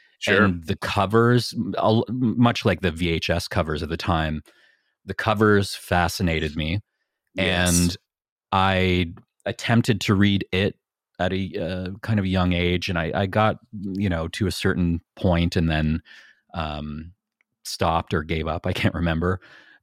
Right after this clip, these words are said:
Speaker 2: And I did read The Dark Half, but the, I remember the Dance Mac-, the Dance Macabre book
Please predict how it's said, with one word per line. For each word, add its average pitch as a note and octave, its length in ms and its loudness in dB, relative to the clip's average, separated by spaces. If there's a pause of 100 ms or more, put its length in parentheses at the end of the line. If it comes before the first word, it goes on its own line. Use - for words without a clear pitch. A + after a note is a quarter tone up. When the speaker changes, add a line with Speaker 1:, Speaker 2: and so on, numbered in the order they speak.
(160)
Speaker 2:
And F#2+ 440 0
I F#2+ 120 -2
did G#2 180 -4
read F#2+ 220 0
The F2 80 -6
Dark F2 380 -2
Half, E2+ 580 -4 (800)
but A2 260 0
the, G#2+ 500 2
I G2 60 0
remember G#2+ 540 4
the D#2+ 220 -6 (160)
Dance F2 340 -2
Mac-, E2+ 180 -4 (100)
the E2+ 440 -2
Dance F2+ 300 0
Macabre F2 480 0 (500)
book G2 520 0